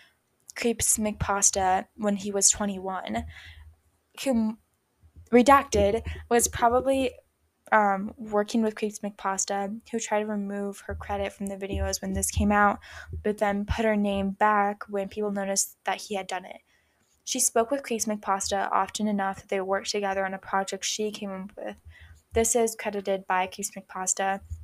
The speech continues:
as the creator. And when her computer privileges were taken away after her parents found out about their alleged relationship,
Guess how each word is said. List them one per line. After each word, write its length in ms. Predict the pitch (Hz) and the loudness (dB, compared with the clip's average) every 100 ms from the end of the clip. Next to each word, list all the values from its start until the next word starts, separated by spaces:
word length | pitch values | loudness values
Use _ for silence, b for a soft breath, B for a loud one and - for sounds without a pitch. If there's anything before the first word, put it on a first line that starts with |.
| - - - - _ - - | -12 -14 -20 -20 _ -6 -2
as 200 | 226 226 | -2 -2
the 80 | |
creator. 560 | 226 - 208 196 202 226 B B B - | -6 -6 -6 -6 -8 -10 B B B 4
And 240 | 226 220 | 4 4
when 220 | 220 233 | 4 4
her 240 | 262 294 285 | 4 4 2
computer 460 | 285 269 220 208 | 2 -4 -2 -2
privileges 440 | 208 202 202 202 202 | -2 -2 0 -2 -2
were 80 | |
taken 300 | 202 208 202 | -4 -4 -4
away 200 | 202 202 | -2 0
after 300 | 196 196 - | 0 -2 -4
her 60 | 196 | -8
parents 380 | - 202 196 - | -6 -6 -2 0
found 240 | 202 196 | 0 0
out 200 | - 254 | 4 4
about 220 | 254 214 208 | 6 2 2
their 120 | 202 | 0
alleged 300 | 202 190 196 | 0 -2 -6
relationship, 760 | 196 196 190 190 - 208 - | -8 -4 -4 -4 -4 -2 -2